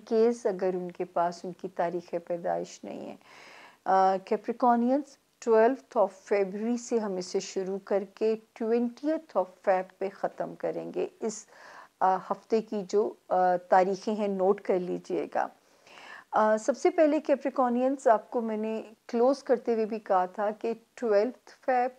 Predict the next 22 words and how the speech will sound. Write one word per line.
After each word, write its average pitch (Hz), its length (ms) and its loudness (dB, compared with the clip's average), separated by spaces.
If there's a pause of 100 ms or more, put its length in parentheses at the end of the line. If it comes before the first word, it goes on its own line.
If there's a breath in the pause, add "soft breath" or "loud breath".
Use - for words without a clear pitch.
(280)
थर्टीन्थ 220 600 -2
of 262 100 2
फेब, 262 400 -2
फोर्टीन्थ 220 760 -2
of 254 120 4
फेब, - 380 -2 (720 loud breath)
किसी 403 300 0
दोस्त 226 600 0
पे 151 180 -6 (140)
अगर 226 240 0
बेवजह 240 800 2
गुस्सा 202 460 -4
आने 190 460 -2
लगे, 175 460 0 (420 loud breath)
तो 339 100 6
आपने 240 600 0
जजमेंटल 190 680 0
नहीं 190 500 -4
होना 170 440 -4
उसके - 320 -8
बारे - 380 -6
में। - 220 -6